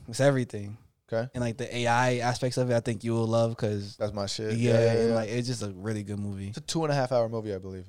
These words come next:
Speaker 2: or two hour
Speaker 1: I already
Speaker 2: movie.
Speaker 1: watched it twice.
Speaker 2: Already watched it twice?
Speaker 1: Yeah, I probably
Speaker 2: Nigga,
Speaker 1: watched it one more
Speaker 2: what?
Speaker 1: time with my mom,
Speaker 2: Stop
Speaker 1: to be
Speaker 2: it.
Speaker 1: honest. It's really good. I was crying. I was tearing up. I was
Speaker 2: Pussy.
Speaker 1: like,
Speaker 2: Oh,
Speaker 1: and once
Speaker 2: pussy.
Speaker 1: you watch it the
Speaker 2: Pussy.
Speaker 1: first time, you watch it
Speaker 2: Pussy.
Speaker 1: again, it hits
Speaker 2: Pussy.
Speaker 1: different. It hits different.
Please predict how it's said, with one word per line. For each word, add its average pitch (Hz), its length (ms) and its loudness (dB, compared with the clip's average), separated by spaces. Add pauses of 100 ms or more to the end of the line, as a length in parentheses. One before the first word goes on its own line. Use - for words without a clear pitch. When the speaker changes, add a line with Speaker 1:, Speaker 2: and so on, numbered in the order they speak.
Speaker 2:
or 101 80 -4
two 170 220 6
hour 131 140 8
Speaker 1:
I 113 40 0
already 120 160 2
Speaker 2:
movie. 113 60 0
Speaker 1:
watched 107 120 -2
it 104 60 -6
twice. 101 380 -6 (380)
Speaker 2:
Already 131 140 -2
watched 117 120 -2
it 110 80 -8
twice? 185 560 6
Speaker 1:
Yeah, 107 320 -4 (100)
I - 20 -14
probably 113 220 4
Speaker 2:
Nigga, - 40 8
Speaker 1:
watched - 120 0
it 110 80 0
one 480 100 8
more 494 120 8
Speaker 2:
what? - 120 2
Speaker 1:
time - 220 -2
with 107 80 -4
my 107 80 -4
mom, 110 440 -6
Speaker 2:
Stop 117 180 4
Speaker 1:
to 107 40 -2
be 107 60 -2
Speaker 2:
it. 107 40 -4
Speaker 1:
honest. 107 340 -8 (720)
It's 113 140 -8
really 110 280 0
good. 104 300 -6 (140)
I 123 100 4
was 147 120 4
crying. 120 420 2 (520)
I - 60 -6
was 127 100 -4
tearing 127 320 0
up. 117 160 -2 (260)
I 131 60 0
was 131 80 0
Speaker 2:
Pussy. - 20 2 (500)
Speaker 1:
like, 151 160 -6
Speaker 2:
Oh, - 0 - (120)
Speaker 1:
and 156 140 2
once 190 160 4
Speaker 2:
pussy. 220 60 0
Speaker 1:
you 208 60 2
watch 175 320 6
it 190 240 -2
the 98 60 -8
Speaker 2:
Pussy. 131 180 -4
Speaker 1:
first 151 260 2
time, 190 220 2
you 160 60 2
watch 160 160 2
it - 20 0
Speaker 2:
Pussy. 143 140 2
Speaker 1:
again, 135 320 0
it 139 40 -6
hits 120 220 -6
Speaker 2:
Pussy. 107 80 -12
Speaker 1:
different. 117 520 -2 (1000)
It 107 100 -8
hits 113 240 -6
different. 104 580 -8